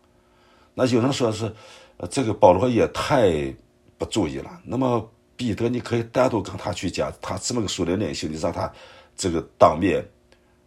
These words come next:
呃，难看。但是彼得犯了一个错误，是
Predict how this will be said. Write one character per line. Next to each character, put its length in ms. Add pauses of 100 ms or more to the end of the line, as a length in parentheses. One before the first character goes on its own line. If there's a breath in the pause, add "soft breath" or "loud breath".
(140)
呃， 120
难 200
看。 200 (1000)
但 120
是 300 (1160 soft breath)
彼 180
得 180
犯 220
了 60
一 40
个 60
错 160
误， 60
是 100